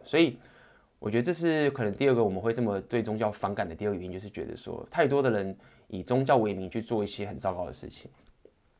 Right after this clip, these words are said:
OK，那么再来，我觉得对宗教反感还有一些原因是，比如说这些圣经里面很多这些神迹，然后这些东西的故事。那比如说这个，这个上帝说什么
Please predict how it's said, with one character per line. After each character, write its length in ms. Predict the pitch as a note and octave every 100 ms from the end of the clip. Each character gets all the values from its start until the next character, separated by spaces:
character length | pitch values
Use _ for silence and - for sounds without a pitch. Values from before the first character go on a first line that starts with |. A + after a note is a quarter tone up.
| _ _ _ _
OK， 280 | - - - - - - - - - _
那 80 | A3
么 100 | G3
再 180 | F3+ G#3
来， 160 | D3
我 140 | C3 A#2
觉 160 | A#2
得 220 | A#2+ A#2+ A#2
对 160 | D3+
宗 100 | D3
教 80 | D3
反 140 | C3+ C3
感 100 | B2+
还 80 | A2
有 40 |
一 20 |
些 200 | G#2+ B2
原 160 | A#2+ G#2+
因 120 | A2
是， 120 | A2+
比 160 | A#2+ F2
如 60 | E2+
说 360 | G#2 G2 G2 - _ _ _ _ _ _ _ _ _ _ _ _ _ _ _ _ _
这 100 | -
些 140 | D#3 D#3+
圣 240 | F#3 C#3
经 160 | C#3+ A2+
里 80 |
面 140 | A2 A#2+
很 100 | G2
多 160 | G#2
这 120 | A2+ A2
些 80 |
神 280 | G#2+ F#2+ F2+
迹， 340 | F#2 G2 F#2 E2+
然 100 | F2+
后 160 | G2+ G#2
这 80 |
些 80 | G#2+
东 180 | G2+ F#2+
西 100 | G2
的 100 | G2
故 220 | G#2 G2+
事。 280 | E2 - F2 -
那 220 | B2+ B2 A#2 _ _ _ _ _ _
比 120 | - F#2+
如 120 | G2
说 400 | A2 A2 A2 A2
这 80 | G#2
个， 300 | G#2 G2+ G2 - _ _ _ _ _
这 80 | -
个 100 | G#2
上 300 | G2+ B2 A2
帝 180 | A#2 G#2+
说 160 | G#2+
什 100 | G#2+
么 180 | G2 F#2